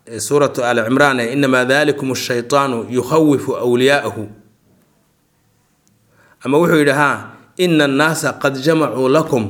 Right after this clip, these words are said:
fakhshawhum." Ol waxaa la idiin kulmiyey, ciidanka la idiin urursaday, haddii aad aragtaan, waad yaabi lahaydeen. Taasi kaalin weeye.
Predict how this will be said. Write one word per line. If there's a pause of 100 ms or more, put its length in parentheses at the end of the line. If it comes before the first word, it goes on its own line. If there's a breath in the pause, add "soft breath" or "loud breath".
(220)
fakhshawhum." (840)
Ol (100)
waxaa
la
idiin
kulmiyey, (960)
ciidanka
la
idiin
urursaday,
haddii
aad
aragtaan, (680)
waad
yaabi
lahaydeen. (400)
Taasi
kaalin
weeye.